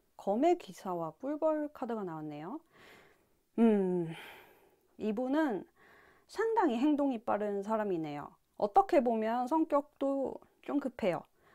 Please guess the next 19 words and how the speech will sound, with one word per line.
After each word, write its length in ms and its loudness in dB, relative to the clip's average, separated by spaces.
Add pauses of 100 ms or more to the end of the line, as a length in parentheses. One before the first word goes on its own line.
(120)
생각도 480 -2
빠르고 580 -2
행동도 640 4
빠르고 580 -2
항상 320 2
자기 300 -2
몸을 500 -4 (420)
한 140 0
곳에 240 0
두지 240 -6
않네요. 460 -6 (760)
항상 320 2
움직입니다. 640 -4 (580)
체형도 560 4
좀 200 -6
마르고 480 -2
날렵할 520 0
가능성이 540 -4
있어요. 440 -8